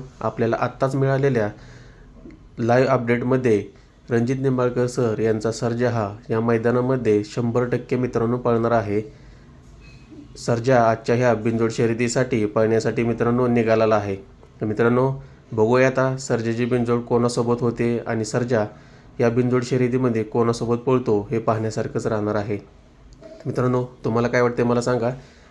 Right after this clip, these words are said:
सर्जाची शर्यत कोणासोबत असेल किंवा सर्जा आज कोणाबरोबर पळणार हे जर तुम्हाला माहीत असेल तर मला कमेंट करून नक्कीच कळवा.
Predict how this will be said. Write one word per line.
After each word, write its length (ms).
सर्जाची 400
शर्यत 380
कोणासोबत 440
असेल 320
किंवा 160
सर्जा 380
आज 120
कोणाबरोबर 600
पळणार 460
हे 180
जर 100
तुम्हाला 340
माहीत 240
असेल 360
तर 60
मला 240
कमेंट 360
करून 240
नक्कीच 400
कळवा. 280